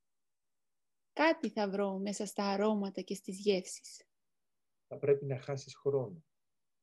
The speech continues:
Speaker 1: Μόνο έτσι δεν δημιουργείται ο πολιτισμός.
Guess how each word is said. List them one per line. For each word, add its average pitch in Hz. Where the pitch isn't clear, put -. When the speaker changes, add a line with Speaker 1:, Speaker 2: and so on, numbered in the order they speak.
Speaker 1:
Μόνο 262
έτσι 269
δεν 214
δημιουργείται 214
ο 214
πολιτισμός. 214